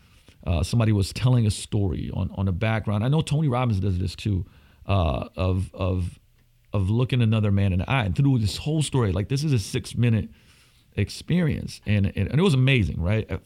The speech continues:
first, it just felt awkward 'cause it's like, "Okay, I'm gonna stare another guy in the eyes for, like, a really, really <laughs> long period of time."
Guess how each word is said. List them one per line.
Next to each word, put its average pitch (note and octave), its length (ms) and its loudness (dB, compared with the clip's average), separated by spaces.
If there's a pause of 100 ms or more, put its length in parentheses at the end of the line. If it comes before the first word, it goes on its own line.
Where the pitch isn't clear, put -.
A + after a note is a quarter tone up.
first, D3 300 0
it A2+ 60 -2
just G2+ 200 -2
felt - 300 -8
awkward G2 400 -2
'cause F2+ 120 -2
it's F2+ 120 -2
like, D#2 160 -4
"Okay, G2 160 -2
I'm G2 80 0
gonna G#2 120 2
stare G2+ 440 -2 (420)
another F#2 200 2
guy G#2 200 2
in G#2+ 80 4
the - 100 -2
eyes G2 240 2
for, - 120 -8
like, F2 200 -2
a C#2+ 40 -6
really, A2 400 2
really G#2+ 180 2
<laughs> F#2+ 120 2
long G#2 140 4
period G#2 280 0
of G2+ 80 -4
time." B2 400 -2